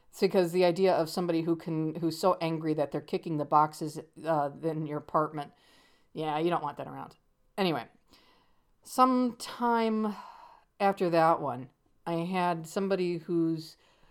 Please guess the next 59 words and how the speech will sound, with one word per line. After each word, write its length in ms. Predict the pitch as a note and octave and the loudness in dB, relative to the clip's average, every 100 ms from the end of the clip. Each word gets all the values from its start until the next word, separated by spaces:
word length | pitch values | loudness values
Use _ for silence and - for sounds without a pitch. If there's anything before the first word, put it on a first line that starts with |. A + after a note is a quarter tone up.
| - - | -20 -6
was 200 | F#3 F#3 | -6 -4
worried, 540 | F#3+ G#3 F#3+ F3 D#3+ | 0 2 2 2 0
and 260 | F3+ F#3 F#3 | -2 -2 0
I 80 | F3+ | -4
can't, 280 | - G#3+ - | -2 -4 -2
I 80 | F3 | -2
found 420 | E3+ G3+ F#3+ F3 | 0 4 4 4
there, 140 | E3 | 0
I 60 | D#3+ | 0
think 240 | D#3 D#3+ | -2 -6
probably 460 | - F3+ E3 E3 D3+ | -4 -4 -4 -6 -6
on 160 | D3 D3+ | -6 -4
Reddit, 420 | D3+ D3+ D3+ D3+ - _ | -2 -2 -2 -4 -14 _
them, 420 | F3 E3 D#3 D3 D3 | -4 0 0 -2 -6
I 80 | |
don't 120 | D3 C3 | -8 -8
know 80 | |
if 100 | C#3 | -10
it's 100 | D#3+ | -10
a 40 | D3 | -10
male 160 | C#3+ | -8
or 40 | C3 | -8
female, 440 | - D3+ C#3+ C3+ _ _ _ _ _ _ _ | -6 -6 -6 -8 _ _ _ _ _ _ _
and 140 | G3+ G#3+ | 0 2
they 80 | |
were 140 | A3 A3 | 2 2
f-, 120 | - - | -2 -12
afraid 600 | - - A#3 G3+ F3 - _ - | -14 -4 0 2 0 -6 _ -4
and 160 | F#3+ | 0
worried 300 | F#3+ F#3+ F3 | 2 2 2
about 420 | D#3+ D#3+ E3 D#3+ | 0 2 4 2
a 40 | D#3 | 0
family 280 | G#3+ A3 F#3 | -2 0 0
member 380 | D#3 D3 D3+ D3+ | 0 0 -2 -2
who 100 | F3 | -2
wasn't 300 | E3 D#3 D#3+ | -2 -2 -4
crossing 420 | - C#3 - C#3+ | -6 -6 -6 -6
over, 220 | D#3 D#3 C3 | -2 -2 -4
because 260 | C3 D3 | -10 -10
I 60 | D3 | -10
think 240 | F#3 F3 | -8 -4
they 100 | E3+ | -2
went 180 | D#3+ D#3 | -2 -4
to 100 | - | -6
a 20 | |
medium 340 | D#3+ D3 D3 D3 | -4 -4 -4 -6
and 120 | C#3+ | -6
the 40 | |
medium 340 | D3 D3+ D3+ C#3+ | -4 -4 -4 -4
told 220 | - D3 | 0 0
them 100 | C#3+ | -2
that 120 | B2+ | -8
they 80 | C#3 | -6
weren't 220 | C#3 C3+ | -8 -10
crossing 440 | - C#3 C3 D3 D#3 | -4 -4 -4 -6 -2
over, 220 | A3 D#3+ | 0 -2
and 100 | C#3+ | -6
I'm 100 | C#3+ | -6
like, 180 | C3+ | -8